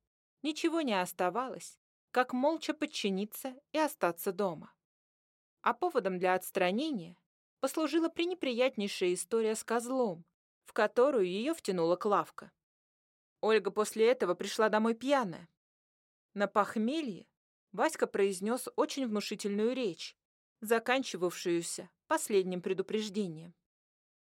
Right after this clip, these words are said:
«Оля, так больше продолжаться не может.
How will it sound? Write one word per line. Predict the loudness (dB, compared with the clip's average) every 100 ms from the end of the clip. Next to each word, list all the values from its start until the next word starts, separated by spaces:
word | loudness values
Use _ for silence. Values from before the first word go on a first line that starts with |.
| _ _ _
«Оля, | 6 6 6 0 _ _ _ _ _
так | 4 4 4
больше | 2 2 2 0
продолжаться | 2 4 4 4 2 0
не | -2 0
может. | 0 -2 -8 -20